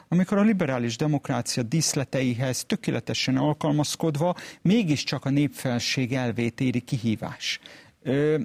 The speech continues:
egyébként csak annyi ezeknél a listázásoknál, amiket fölhoz-, vagy amiket példaként említettél, Oliver,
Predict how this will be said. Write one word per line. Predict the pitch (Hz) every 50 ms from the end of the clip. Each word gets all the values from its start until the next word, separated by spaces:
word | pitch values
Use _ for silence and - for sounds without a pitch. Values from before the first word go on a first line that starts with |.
| - - - - -
egyébként | 127 156 175 165 - 208 180
csak | - 202 185 -
annyi | 208 202 190 175 165 151 -
ezeknél | - 156 147 170 - - - - - 127 147 160 160 156
a | 156
listázásoknál, | 160 170 175 - - - 151 127 120 110 127 117 113 - - - 131 - - 131 127 123
amiket | 123 123 123 120 - - 123 117 - - 135
fölhoz-, | - - - 147 127 131 131 - - -
vagy | - 120 123 131 127
amiket | 123 127 127 - 120 -
példaként | - 156 143 123 - - 113 113
említettél, | - 127 127 123 - 127 120 - - 120 110 107
Oliver, | 123 139 147 151 151 175 175 170